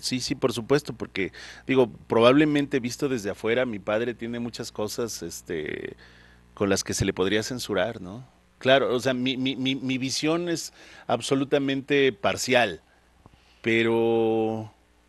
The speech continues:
pero yo puedo agradecer eso porque me dio un montón de hermanos y también me dio vari-, más de una mamá, ¿no? Porque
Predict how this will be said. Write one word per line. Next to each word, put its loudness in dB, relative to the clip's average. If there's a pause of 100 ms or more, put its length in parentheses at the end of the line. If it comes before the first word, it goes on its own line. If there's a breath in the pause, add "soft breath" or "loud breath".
(920)
pero 0
yo -4
puedo -2
agradecer -4
eso -6
porque -8
me -2
dio 2
un -2
montón -2
de 2
hermanos -2
y -18
también 0
me -2
dio 4
vari-, 6
más 2
de 4
una 2
mamá, -6
¿no? -14
Porque -4